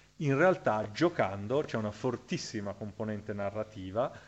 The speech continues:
che, eh, porta anche a un, proprio un finale su cui, quando ci, ci siamo arrivati,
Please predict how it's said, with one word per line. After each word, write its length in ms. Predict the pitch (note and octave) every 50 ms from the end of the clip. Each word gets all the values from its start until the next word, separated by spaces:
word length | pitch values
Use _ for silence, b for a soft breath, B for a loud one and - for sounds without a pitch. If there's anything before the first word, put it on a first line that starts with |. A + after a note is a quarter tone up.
| B B B B B _ -
che, 380 | - C#3 A#2+ A#2 C3+ E3 E3 -
eh, 300 | - A2 G#2 G#2 G#2 G2+
porta 400 | - - B2+ B2+ A#2 A2 - A#2+
anche 240 | A#2+ A#2+ A2+ - G#2+
a 40 | G2
un, 300 | G2 G2 F#2+ G2 G2+ G2
proprio 260 | - G#2 G#2 - G#2
un 120 | F#2+ G2
finale 960 | F#2+ - - - D#3 E3 C#3+ A#2 F#2+ F#2 F#2+ G2+ G#2+ A2+ A#2 A#2+ A#2 - - -
su 220 | _ - - A2
cui, 400 | - - A2+ A2 G2+ F#2 F2 - -
quando 520 | - F#2 F#2 F2+ F#2 E2+ D#2+ D#2+ D#2+ - -
ci, 220 | - - A#2 A#2 -
ci 140 | - - A2+
siamo 240 | - - G2 G2 A2
arrivati, 760 | A#2+ C#3 F3 E3+ A#2 F#2 F2 E2+ - - B2+ B2 A#2+ A2+